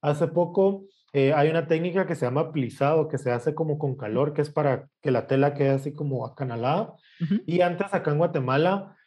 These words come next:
Speaker 1: yo tenía el conocimiento de que eran tres personas las que lo hacían. Y
Speaker 2: Ujú.
Speaker 1: gracias a que ya nadie lo está haciendo, ya no hay nadie en Guatemala que trabaje esas técnicas. Entonces,
Speaker 2: Ah.
Speaker 1: eh,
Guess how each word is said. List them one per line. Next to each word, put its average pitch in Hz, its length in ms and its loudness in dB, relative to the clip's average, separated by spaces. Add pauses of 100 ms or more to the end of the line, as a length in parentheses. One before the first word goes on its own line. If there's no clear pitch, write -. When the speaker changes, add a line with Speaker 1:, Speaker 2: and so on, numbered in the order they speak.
(400)
Speaker 1:
yo 147 200 0
tenía 170 180 2
el 170 80 0
conocimiento 147 500 -2
de 170 100 4
que 170 60 -4
eran 147 220 0
tres 180 240 2
personas 147 400 0
las 151 160 0
que 127 80 -2
lo 117 80 2
hacían. 180 400 0 (320)
Y 160 80 4
Speaker 2:
Ujú. 170 80 6
Speaker 1:
gracias 180 340 4
a 180 140 0
que 127 180 0
ya 147 160 2
nadie 185 220 2
lo 170 100 6
está 156 160 -2
haciendo, 214 560 -2
ya 147 180 2
no 147 80 0
hay 151 100 2
nadie 156 280 2
en 160 80 -4
Guatemala 143 540 0
que 156 80 0
trabaje 113 360 -4
esas 127 220 -6
técnicas. 170 480 -4 (460)
Entonces, 175 680 2 (440)
Speaker 2:
Ah. 165 140 4
Speaker 1:
eh, 156 600 4